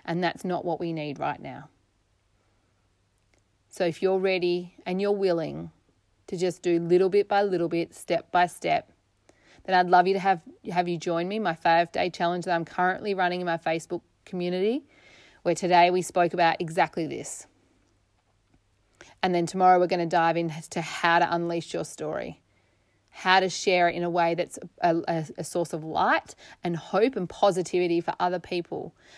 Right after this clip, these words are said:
as a guide for them to say, "Oh my gosh, me too, and that's what I wanna have."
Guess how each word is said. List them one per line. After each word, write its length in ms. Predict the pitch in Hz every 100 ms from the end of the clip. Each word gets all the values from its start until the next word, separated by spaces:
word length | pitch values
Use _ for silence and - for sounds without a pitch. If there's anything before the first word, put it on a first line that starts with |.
| -
as 120 | 180
a 60 | 180
guide 500 | 160 170 170 175 165
for 120 | - 175
them 180 | 175
to 60 | 170
say, 260 | - 170 170
"Oh 80 | 175
my 120 | 185
gosh, 300 | 190 175 -
me 200 | 180 170
too, 200 | - 180
and 120 | 175
that's 180 | 165 -
what 120 | 175
I 160 | 165 156
wanna 240 | 151 147
have." 320 | 147 - -